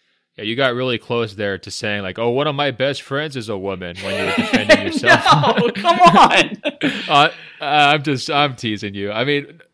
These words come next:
Speaker 1: look, I don't think you're, you're being xenophobic. I think you're, you're honing in on what his supposed big, biggest weakness is. And what I'm curious is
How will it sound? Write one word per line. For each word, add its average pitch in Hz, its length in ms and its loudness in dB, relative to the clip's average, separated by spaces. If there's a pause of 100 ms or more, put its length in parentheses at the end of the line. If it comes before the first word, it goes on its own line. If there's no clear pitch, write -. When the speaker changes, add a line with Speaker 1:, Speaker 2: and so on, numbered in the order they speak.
Speaker 1:
look, 143 340 -2 (260)
I 165 100 4
don't 240 160 6
think 190 160 -6
you're, 170 120 0
you're 165 200 -2
being 139 280 -2
xenophobic. 117 580 -6
I 123 100 -4
think 147 220 -8
you're, 127 200 -4
you're 131 200 -4
honing 135 380 -4
in 123 140 -6
on 110 200 -6
what 110 280 -6
his 120 380 -8
supposed 117 560 -6
big, 110 260 -8
biggest 113 300 -6
weakness 127 400 -8
is. 104 240 -6 (560)
And 139 100 -10
what 143 120 -2
I'm 190 140 0
curious 135 500 -2
is 117 320 -6